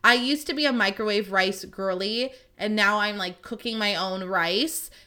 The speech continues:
And so I, I've done it flawlessly the last two times.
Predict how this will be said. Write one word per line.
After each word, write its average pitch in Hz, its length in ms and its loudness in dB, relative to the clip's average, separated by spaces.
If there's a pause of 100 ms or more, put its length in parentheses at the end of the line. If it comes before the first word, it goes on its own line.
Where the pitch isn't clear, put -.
(120)
And 208 680 4
so 214 600 4
I, 202 440 2
I've 208 180 2
done 233 160 4
it - 180 -2
flawlessly 160 800 -4
the 190 120 -8
last 170 360 -2
two 196 120 -4
times. 175 420 -4